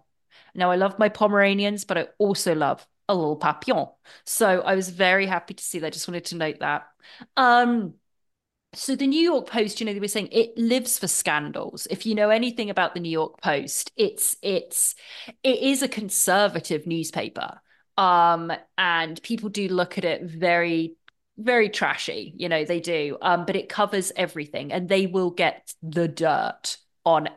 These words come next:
everyone. Think of the Daily Mail. It's basically like the Daily Mail, <laughs> which is another one of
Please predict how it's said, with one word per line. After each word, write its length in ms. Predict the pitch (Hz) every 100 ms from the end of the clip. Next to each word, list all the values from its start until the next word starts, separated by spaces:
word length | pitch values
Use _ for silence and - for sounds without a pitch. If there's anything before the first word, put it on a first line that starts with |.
| -
everyone. 1400 | 185 185 175 175 160 - 165 165 165 165 165 - 160 -
Think 180 | 302 302
of 40 |
the 60 | 285
Daily 300 | 220 208 170
Mail. 360 | 110 98 - -
It's 160 | 196
basically 560 | - 220 226 240 226 190
like 240 | 180 -
the 80 | -
Daily 260 | 170 160 156
Mail, 160 | 160 156 -
<laughs> 100 | -
which 180 | 320
is 80 | 339
another 320 | 339 330 339
one 240 | 320 247 208
of 220 | 269 -